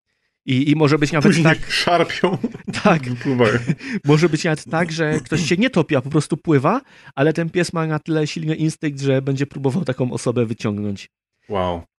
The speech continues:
Speaker 1: Więc wytuliłem jeszcze te pieski, były kozackie i ruszyliśmy do domu. Tutaj też podróż okazała się ciekawsza niż myślałem, bo nie pojechaliśmy prosto do domu, a najpierw pojechaliśmy do Sanoka, gdzie było muzeum,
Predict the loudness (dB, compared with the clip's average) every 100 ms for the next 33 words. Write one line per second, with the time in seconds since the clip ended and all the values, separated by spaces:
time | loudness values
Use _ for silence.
0 | _ _ _ _ _ 0 0 0 -4 -18
1 | -8 -2 2 2 4 4 4 0 -4 -4
2 | -2 -2 -2 -2 0 0 -2 -10 _ _
3 | _ -4 2 4 4 0 -2 -4 -4 -2
4 | -2 -8 _ _ _ _ _ -6 -4 -2
5 | -2 -2 0 2 2 0 _ _ _ _
6 | _ -4 0 0 -2 -6 -6 -4 -6 -8
7 | -12 -10 -6 -4 -4 -6 -8 -6 -6 -4
8 | -6 -8 -10 -8 -4 -4 -4 -6 -4 -4
9 | -4 -4 -8 -4 -6 -4 -6 -2 0 0
10 | -4 _ _ _ _ _ -4 0 2 0
11 | 0 -2 -2 -2 -2 -2 0 0 -2 -2
12 | -2 -2 -2 -2 -2 -2 -4 -6 -12 -4
13 | -2 -2 -2 -2 -2 -2 -4 -2 -2 -2
14 | -2 -2 -4 -6